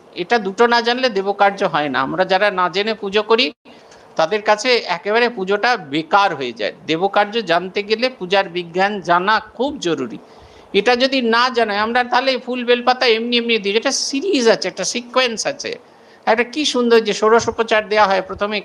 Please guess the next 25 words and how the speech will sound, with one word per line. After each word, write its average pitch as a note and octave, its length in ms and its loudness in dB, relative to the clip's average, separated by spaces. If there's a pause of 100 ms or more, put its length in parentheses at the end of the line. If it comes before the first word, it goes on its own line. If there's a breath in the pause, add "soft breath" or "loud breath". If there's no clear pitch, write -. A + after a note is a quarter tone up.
উম, D#3 460 -10 (100)
মানুষ F3+ 420 0
এলে G#3 160 0
তাকে G#3 220 0
বসতে F#3+ 380 -2
দেওয়া D#3+ 220 4
হয়, - 180 -2 (440 soft breath)
তাই A#3+ 220 2
আসন G#3 420 0
দেওয়া E3+ 220 2
হয়, C3 200 -4 (400 soft breath)
তাকে G#3+ 220 0
বলা B3 240 2
হয়, C4+ 120 2
"আসুন, B3 340 -2
আসুন, C4 340 -4
বসুন, A#3+ 340 0
বসুন", G3 420 0 (440 loud breath)
তাই, A#3 280 0
উম, F3+ 540 -8
বলা F#3+ 260 6
হচ্ছে, G#3+ 360 0
আবাহন G3 500 4
করা E3 260 2
হচ্ছে। B2+ 400 -6